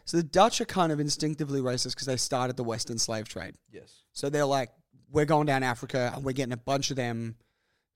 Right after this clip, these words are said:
Speaker 1: to come <laughs> fucking make the windmills that will end up hating them."
Speaker 2: Yeah.
Speaker 1: No, they're like, "This is our whole idea." And then Spain jumped on, England jumped on, and then America jumped on, obviously from England, blah, blah, blah, blah, blah. But, like, England, I think, was maybe the first country in Europe to abolish slavery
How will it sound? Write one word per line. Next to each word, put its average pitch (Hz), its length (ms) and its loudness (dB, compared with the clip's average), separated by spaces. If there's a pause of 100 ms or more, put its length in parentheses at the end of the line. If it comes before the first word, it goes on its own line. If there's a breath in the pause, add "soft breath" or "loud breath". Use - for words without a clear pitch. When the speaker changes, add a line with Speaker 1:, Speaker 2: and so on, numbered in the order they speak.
(120)
Speaker 1:
to - 100 -2
come 170 280 4
<laughs> - 120 2
fucking 170 280 4
make 147 260 2
the 151 100 2
windmills 131 640 0
that 127 100 -2
will 120 180 -2
end 117 140 -2
up 110 100 -6
hating 113 260 -4
them." 110 160 -8 (120)
Speaker 2:
Yeah. 113 160 0 (140)
Speaker 1:
No, 151 80 -2
they're 143 100 2
like, 127 120 -2
"This 147 120 -4
is 135 80 -2
our 131 120 2
whole 123 200 -2
idea." 110 280 -6
And 110 100 -10
then 104 100 -10
Spain 123 260 -4
jumped 113 200 -10
on, 113 140 -8 (240 loud breath)
England 131 240 -4
jumped 117 220 -8
on, 113 180 -8 (220 soft breath)
and 120 80 -10
then 113 80 -10
America 123 420 -4
jumped 117 300 -8
on, 120 100 -4
obviously 110 300 -8
from 107 180 -10
England, 104 200 -8
blah, - 100 -14
blah, - 100 -14
blah, - 120 -14
blah, - 100 -14
blah. - 140 -18 (640 loud breath)
But, 165 120 4
like, 139 240 -2 (220)
England, 175 380 2
I 147 80 4
think, 151 220 -2
was 143 360 0
maybe 139 220 -2
the 127 80 -2
first 131 400 -2
country 127 360 -6
in 117 120 -4
Europe 123 420 -4 (400)
to 127 140 -4
abolish 120 560 -4
slavery 123 580 -4